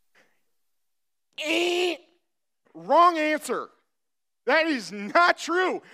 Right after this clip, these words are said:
And why does that matter? I-, if I believe God's word is enough, and I believe what God has done for me is enough,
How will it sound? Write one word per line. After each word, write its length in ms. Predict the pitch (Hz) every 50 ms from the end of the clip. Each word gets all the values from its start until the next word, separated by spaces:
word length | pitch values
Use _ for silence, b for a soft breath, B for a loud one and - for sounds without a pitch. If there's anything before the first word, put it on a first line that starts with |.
| B B
And 200 | - 233 233 202
why 280 | 214 220 226 254 - 190
does 160 | 190 190 170
that 200 | - 285 240 196
matter? 540 | 208 208 214 233 294 359 370 339 247 151 - _ _ _ _ _ _ _ _ _ _ _ _ _ _ _ _ _ _ _ _ _ _ _ _ _ _ _ _ _ _ _ -
I-, 40 | 277
if 300 | 302 294 240 254 277 -
I 160 | 262 320 349
believe 320 | 359 370 349 349 339 302 -
God's 320 | 285 285 269 262 214 185
word 260 | 185 254 311 339 339
is 180 | 339 320 233 214
enough, 600 | 226 220 214 214 226 254 294 285 247 208 208 - -
and 120 | 202 220
I 100 | 240 277
believe 380 | 294 311 294 294 269 254 202 -
what 200 | - 226 208 220
God 240 | - 254 277 294 285
has 120 | 277 214
done 220 | - 277 302 311 294
for 100 | - 285
me 140 | 254 240 226
is 160 | 220 220 175
enough, 300 | 208 208 208 208 220 -